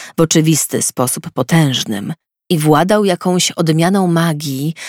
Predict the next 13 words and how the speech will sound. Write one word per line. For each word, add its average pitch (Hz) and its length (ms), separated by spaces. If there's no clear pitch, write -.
podobnie 156 500
jak 165 220
Lady 147 340
Satomi. 143 640
Dlaczego 185 480
interesował 254 600
się 240 160
tą 202 260
kitsune 185 680
i 165 80
demonem? 143 640
Srebrnowłosy 208 960
wstał, 147 560